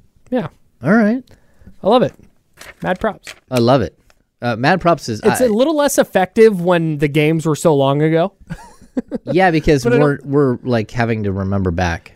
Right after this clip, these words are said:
Speaker 1: Yeah, but I
Speaker 2: Yeah.
Speaker 1: didn't want, I, I don't wanna do a game too far out because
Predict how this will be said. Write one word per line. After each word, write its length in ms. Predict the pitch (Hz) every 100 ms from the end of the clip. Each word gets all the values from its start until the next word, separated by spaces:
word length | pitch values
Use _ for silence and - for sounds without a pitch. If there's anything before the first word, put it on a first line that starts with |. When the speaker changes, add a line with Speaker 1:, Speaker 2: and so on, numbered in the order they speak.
| -
Speaker 1:
Yeah, 160 | 247
but 160 | 180 190
I 40 | 185
Speaker 2:
Yeah. 40 |
Speaker 1:
didn't 220 | 220 220
want, 240 | 196 190 -
I, 160 | 180 175
I 100 | 175
don't 120 | 196
wanna 220 | 196 185
do 180 | 151 175
a 60 | 160
game 260 | 156 147
too 220 | - 180
far 640 | 160 175 160 151 147 143 - -
out 380 | 165 165 151 _ 180
because 800 | 156 147 156 143 135 131 - -